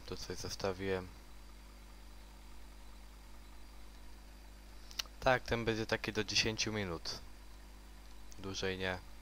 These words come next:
Nie dam rady. Dobra, więc robię cięcie. Na razie. Cześć, jak widzicie, skończyłem! W końcu! Teraz tylko wysypać, sprzedamy.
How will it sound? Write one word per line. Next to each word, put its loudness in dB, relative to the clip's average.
Nie 0
dam 2
rady. 2
Dobra, 4
więc 0
robię 2
cięcie. 0
Na 2
razie. 2
Cześć, 8
jak 6
widzicie, 8
skończyłem! 10
W -12
końcu! 4
Teraz 4
tylko 2
wysypać, 6
sprzedamy. 6